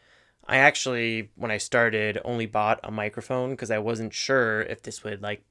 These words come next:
pan out <laughs> into something that I would continue doing. But with all the positive feedback I've gotten, that's why I went out and got myself a boom for my microphone. You know, I'm trying to upgrade so I can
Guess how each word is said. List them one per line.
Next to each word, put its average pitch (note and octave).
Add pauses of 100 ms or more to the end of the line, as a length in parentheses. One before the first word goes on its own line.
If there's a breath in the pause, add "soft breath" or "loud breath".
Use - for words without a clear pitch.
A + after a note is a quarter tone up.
(220)
pan A#2
out G#2+
<laughs> -
into A#2
something A#2
that A2
I A2
would A2
continue A2+
doing. B2 (580 soft breath)
But G#2+ (260)
with B2+
all C#3+
the C3
positive B2+
feedback B2+
I've C#3+
gotten, D3+ (560 soft breath)
that's C3
why B2
I A#2
went A2+
out A2 (140)
and A#2+
got A2
myself G#2+
a A#2+
boom A2+
for -
my G#2+
microphone. G#2+ (180)
You A2
know, G#2
I'm G#2
trying A#2
to - (120)
upgrade C3
so A#2+
I A2+
can A2